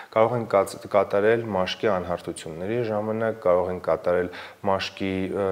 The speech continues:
չորությունների ժամանակ, պիգմենտացիայի ժամանակ, ա, այսինքն ինքը full պրոցեդուրա է, որի ժամանակ, ինչու՞ չէ, նաև կատարում ենք դեմքի լիֆտինգ։ Լիֆտինգ, որը որ իհարկե չի հասնի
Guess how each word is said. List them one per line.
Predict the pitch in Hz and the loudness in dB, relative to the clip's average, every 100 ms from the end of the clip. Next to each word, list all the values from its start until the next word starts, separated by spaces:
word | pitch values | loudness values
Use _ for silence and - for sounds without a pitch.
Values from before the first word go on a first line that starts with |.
| 92 | -2
չորությունների | 92 101 90 90 98 95 95 101 117 | -2 -2 -4 -4 -6 -6 -4 -2 -2
ժամանակ, | 113 107 110 107 107 | -2 -2 -2 -4 -4
պիգմենտացիայի | 104 101 95 90 104 107 - 107 104 | -6 -4 -4 0 0 0 2 2 2
ժամանակ, | 101 98 98 101 101 101 - - - | 0 -2 -2 -2 -2 -4 -12 -16 -18
ա, | - | -6
այսինքն | 98 95 92 92 117 117 107 - | -2 2 2 0 -4 -4 -6 -6
ինքը | 123 123 113 | -6 -6 -10
full | - - 127 | -8 -2 -2
պրոցեդուրա | 117 92 85 - 80 92 90 | 0 2 2 0 -4 -2 2
է, | 85 76 | 2 0
որի | 85 117 120 | 0 0 0
ժամանակ, | 101 87 87 92 147 175 - - - | -2 -2 -2 0 0 0 -6 -16 -12
ինչու՞ | - 117 127 | -6 -4 -2
չէ, | 110 151 | 2 2
նաև | 156 95 110 131 131 - - _ _ _ - - - | 2 0 0 0 -6 -18 -20 _ _ _ -20 -18 -12
կատարում | - 95 92 92 101 | 0 0 2 0 0
ենք | 117 107 | -2 -2
դեմքի | 92 87 87 - 113 131 131 - - | -2 -2 -6 -6 -4 -4 -8 -16 -8
լիֆտինգ։ | 101 101 - 87 90 - - - - | -4 -4 -4 -10 -12 -16 -20 -20 -16
Լիֆտինգ, | - 95 104 - 143 165 143 | -4 0 0 -2 -4 -4 0
որը | 107 113 131 | 4 6 4
որ | 110 117 120 | 2 0 0
իհարկե | 110 104 101 87 | 0 2 2 0
չի | - - | -4 -4
հասնի | 117 98 87 - 98 | -2 -2 -4 -4 -2